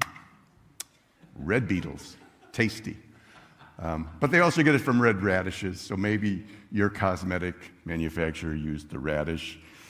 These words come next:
I'm not too fond of kissing beetles or radishes, but, and, and I don't, I'm not saying don't wear makeup, okay? I'm not, that's not the point. What I'm saying is that there's, there are certainly things that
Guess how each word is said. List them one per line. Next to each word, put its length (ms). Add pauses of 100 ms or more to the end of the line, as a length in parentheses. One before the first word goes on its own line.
(240)
I'm 120
not 200
too 120
fond 360
of 120
kissing 400
beetles 340
or 140
radishes, 600 (320)
but, 200 (1040)
and, 260 (160)
and 120
I 100
don't, 360
I'm 120
not 200
saying 300
don't 240
wear 180
makeup, 400 (280)
okay? 260 (160)
I'm 100
not, 160
that's 220
not 160
the 80
point. 360 (760)
What 100
I'm 140
saying 320
is 280
that 160 (680)
there's, 400 (920)
there 240
are 60
certainly 320
things 320
that 160